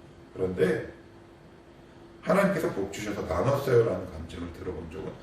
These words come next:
그리 많지 않아요. 그리 많지 않아요. 왜 사람들이 간증에 열광-, 열광할까? "아, 저렇게 하면 돈 버는구나." 또 다른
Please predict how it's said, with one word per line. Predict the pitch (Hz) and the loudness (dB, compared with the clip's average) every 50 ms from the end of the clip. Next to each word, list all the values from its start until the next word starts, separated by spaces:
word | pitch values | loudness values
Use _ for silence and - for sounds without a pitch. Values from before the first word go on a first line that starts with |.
| - - - - - - - - - | -20 -20 -20 -20 -20 -18 -16 -12 -8
그리 | 101 131 185 | -2 2 2
많지 | 180 - 131 - - - - - - | 2 2 0 -4 -8 -8 -8 -10 -10
않아요. | - - - - - - - - - - - - - - - - - - - - - - - | -12 -14 -16 -18 -18 -20 -20 -20 -20 -20 -20 -20 -20 -20 -20 -20 -20 -20 -20 -20 -20 -16 -6
그리 | - 123 123 | -4 -4 -4
많지 | 120 - - - - - - | -4 -6 -8 -10 -12 -14 -14
않아요. | - - - - - - - - - - - - - | -16 -18 -18 -20 -20 -20 -20 -20 -20 -20 -20 -10 4
왜 | - 131 202 226 208 | 6 8 8 8 8
사람들이 | - 175 180 175 160 151 147 - | 6 0 0 0 0 -2 -2 -4
간증에 | - - 90 95 - 104 - - | -6 -8 -8 -8 -8 -6 -4 -4
열광-, | - - 85 85 82 90 90 - - - - - - | -4 -4 -4 -6 -8 -10 -12 -12 -14 -18 -10 2 4
열광할까? | 95 101 - - - - 95 95 95 - - 87 - - - - - - - - | 6 6 6 4 2 2 0 -2 -4 -4 -8 -12 -14 -14 -16 -18 -18 -18 -12 -2
"아, | - 135 147 143 | 2 4 4 4
저렇게 | - - - 147 156 156 - - | 4 2 4 2 2 2 2 2
하면 | 165 156 156 151 - | 2 4 4 4 2
돈 | - 95 92 98 | 0 -2 -4 -2
버는구나." | 107 110 107 101 95 87 87 87 87 82 - - - - - - - - - - - - - - - - - - - - - | 0 0 0 0 -2 -2 -4 -6 -6 -8 -10 -12 -14 -16 -18 -20 -20 -20 -18 -18 -18 -18 -18 -20 -20 -20 -20 -20 -16 -2 6
또 | 220 226 226 | 8 8 10
다른 | - 214 196 175 190 214 208 202 - | 10 8 8 8 8 6 6 2 -2